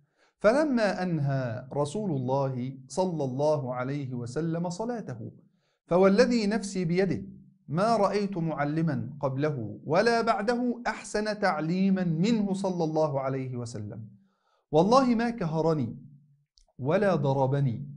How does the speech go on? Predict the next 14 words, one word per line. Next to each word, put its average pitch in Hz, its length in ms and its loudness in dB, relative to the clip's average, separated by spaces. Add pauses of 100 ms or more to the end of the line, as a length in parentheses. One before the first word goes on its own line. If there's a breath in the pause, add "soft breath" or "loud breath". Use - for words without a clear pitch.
(140)
ولا 185 400 -2
شتمني، 120 800 -6 (320 soft breath)
وإنما 110 440 -6
قال: 220 680 2 (320)
'إن 110 120 -6
هذه 127 400 -2
الصلاة 147 840 2 (180)
لا 117 200 -4
يصلح 147 380 -4
فيها 160 380 -2
شيء 247 420 -2
من 240 320 0
كلام 160 300 0
الناس، - 540 -8